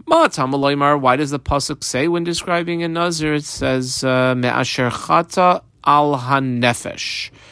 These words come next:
Uh, it's apparently the person sinned against, like, some human being, some soul, some person. Really? What did Nazir do? V'chi be'ezoi nefesh chata zeh. Ela mimnei shetzier atzmai min hayayin.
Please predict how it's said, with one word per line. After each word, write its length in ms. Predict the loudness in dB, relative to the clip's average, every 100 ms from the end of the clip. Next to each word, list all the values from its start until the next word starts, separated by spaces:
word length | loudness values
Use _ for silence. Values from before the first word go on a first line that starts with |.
| -20 -20 -12
Uh, 300 | -2 0 0 -2
it's 100 | -6
apparently 360 | -2 0 2
the 60 | 2
person 460 | 2 2 0 -2
sinned 520 | 0 0 0 0 4 4
against, 600 | 4 2 0 -6 -6 0
like, 280 | 0 0
some 300 | -2 -2 -2
human 380 | -4 -4 -4 -2
being, 360 | 0 0 0 -4
some 260 | -6 -4
soul, 540 | -4 -2 0 -2 -2 -6
some 240 | -6 -4
person. 460 | 0 0 0 -8 -6
Really? 360 | -2 0 0 -4 _ _ _ _ -10
What 100 | -6
did 80 | -2
Nazir 240 | -2 -2
do? 240 | 0 0
V'chi 240 | 0 -2 0
be'ezoi 500 | 2 4 4 2 2
nefesh 380 | 2 2 -2 0
chata 300 | 0 2 0
zeh. 300 | 0 -4 -8 -18 -20 -20 -20 _ _ -2
Ela 640 | 2 2 4 6 6 4 0
mimnei 280 | -2 0
shetzier 800 | -2 -4 -6 -4 -4 -4 -2 -2 2
atzmai 420 | 0 0 -4 -4
min 120 | -2
hayayin. 500 | -2 2 2 0 -4